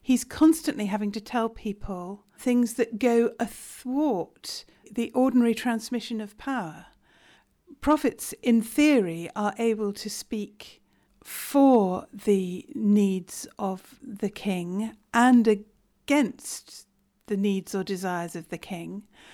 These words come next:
Uh, but of course, it's much more comfortable for them when they speak for it. And the kings tend to be much more pleased with them when they say, "Yes, O king, you will win your battle." So th-, there seem to be times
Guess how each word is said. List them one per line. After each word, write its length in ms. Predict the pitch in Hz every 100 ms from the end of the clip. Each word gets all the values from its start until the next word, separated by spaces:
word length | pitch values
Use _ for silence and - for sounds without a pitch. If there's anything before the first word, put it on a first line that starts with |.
| - -
Uh, 140 | 220 214
but 140 | 233
of 80 | 240
course, 220 | 294 262
it's 100 | 214
much 240 | 254 269 226
more 240 | 220 202 - _ _ _ _ -
comfortable 480 | 269 254 - 185
for 180 | 175 185
them 100 | 190
when 120 | 196
they 100 | 196
speak 260 | 196 220 -
for 360 | - 254 170 -
it. 300 | - - - _ - - -
And 280 | 202 196 180 _ -
the 80 | 208
kings 320 | 247 214 196
tend 200 | 254 208
to 60 |
be 80 | -
much 300 | 208 208 -
more 100 | 190
pleased 400 | - 302 285 -
with 180 | - -
them 180 | - 170
when 160 | 190
they 100 | 185
say, 180 | 196 202
"Yes, 460 | 196 226 - - - - _ -
O 120 | 202
king, 300 | 202 214 214
you 160 | 196 202
will 240 | 247 277
win 200 | 180 170
your 160 | 170 160
battle." 540 | - - - - - - - _ _
So 540 | - - 277 277 269 - - _ _ - - 220
th-, 160 | 262 214
there 100 | 269
seem 300 | 254 311 330
to 100 | 302
be 160 | 285 247
times 880 | - - 269 240 214 208 202 -